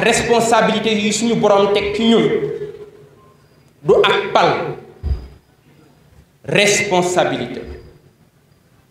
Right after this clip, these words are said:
Ngeen ñaanal ñu, Yàlla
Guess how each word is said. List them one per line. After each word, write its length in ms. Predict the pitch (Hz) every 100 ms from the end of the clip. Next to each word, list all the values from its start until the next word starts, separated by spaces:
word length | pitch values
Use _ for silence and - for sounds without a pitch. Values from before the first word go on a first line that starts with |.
| _
Ngeen 400 | 147 202 220 220
ñaanal 400 | 202 196 190 160
ñu, 260 | 139 - - - - - - _ _ _ _ _ _ _ _ -
Yàlla 340 | 196 214 214